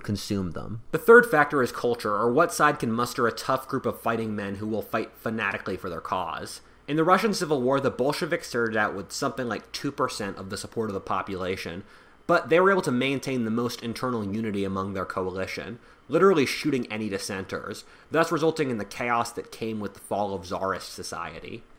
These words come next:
John Haidt did a series of studies in his wonderful book, The Righteous Mind, about how almost all cultures follow six values in their ideologies, whether harm, liberty, fairness, purity, loyalty, or authority.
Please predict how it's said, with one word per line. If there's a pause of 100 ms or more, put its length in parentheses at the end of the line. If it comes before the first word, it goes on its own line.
John
Haidt
did
a
series
of
studies
in
his
wonderful
book,
The
Righteous
Mind,
about
how
almost
all
cultures
follow
six
values
in
their
ideologies, (260)
whether
harm,
liberty,
fairness,
purity,
loyalty,
or
authority.